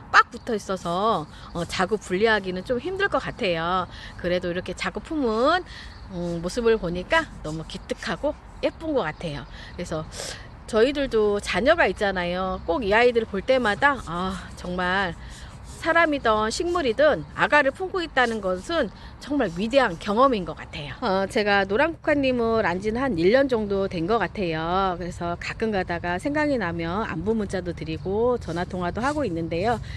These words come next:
이 아이가 바로 노랑국화의 엠보,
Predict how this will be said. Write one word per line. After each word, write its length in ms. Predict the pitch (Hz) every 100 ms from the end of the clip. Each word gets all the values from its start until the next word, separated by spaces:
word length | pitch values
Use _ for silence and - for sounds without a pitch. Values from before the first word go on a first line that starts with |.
| - -
이 100 | 277
아이가 240 | 330 226 175
바로 400 | - 160 156 156 - - - - - - - -
노랑국화의 640 | 170 175 202 190 - 196 156
엠보, 640 | 160 175 175 180 269 359